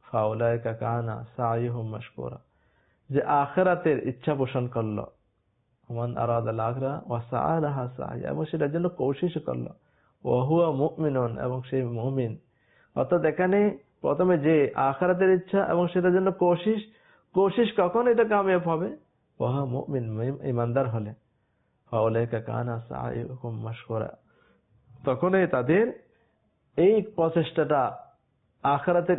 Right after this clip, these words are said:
ইচ্ছার জন্য যে প্রচেষ্টা করেছে ইমান অবস্থায়, তা সেটা সফল কাম হবে। সুতরাং ইমান আমাদের জন্য যথেষ্ট। আমরা ইমানদার হলাম, ইমান রয়েছে,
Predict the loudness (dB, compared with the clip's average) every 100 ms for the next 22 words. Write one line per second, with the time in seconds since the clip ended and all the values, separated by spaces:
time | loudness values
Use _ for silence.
0 | 2 2 2 4 2 2 2 0 -4 -2
1 | 0 2 2 2 2 2 0 0 -2 -4
2 | -4 -4 -4 -2 -4 -4 -2 -2 -2 -6
3 | -8 -8 -10 -12 _ _ _ _ _ -6
4 | -2 -2 -2 -4 -2 -2 -2 -8 _ _
5 | -8 -2 -2 -2 -4 -6 -8 -8 -8 -12
6 | -18 -20 -4 0 2 2 2 -2 -2 0
7 | 0 0 0 2 0 -2 -6 _ _ _
8 | _ -6 -2 0 2 2 2